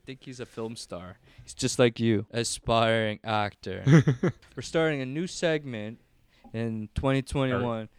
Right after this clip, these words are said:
Speaker 1: called Jammer Eats a Fortune Cookie. And he reads out his
Speaker 2: <laughs>
Speaker 1: fortune.
Speaker 2: This guy calls me. He's like, "Yo,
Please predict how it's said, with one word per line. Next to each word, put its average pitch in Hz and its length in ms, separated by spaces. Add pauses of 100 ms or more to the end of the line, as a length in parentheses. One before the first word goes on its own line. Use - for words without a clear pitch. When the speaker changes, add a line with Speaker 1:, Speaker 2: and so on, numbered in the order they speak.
(280)
Speaker 1:
called 107 360 (160)
Jammer 135 280
Eats 123 240
a 110 60
Fortune 113 440
Cookie. 92 460 (340)
And 117 140
he 117 80
reads 113 260
out 110 240
his 277 60
Speaker 2:
<laughs> 240 80
Speaker 1:
fortune. 98 480 (480)
Speaker 2:
This 147 180
guy 160 200
calls 123 320
me. 113 80
He's 107 80
like, - 120
"Yo, 139 220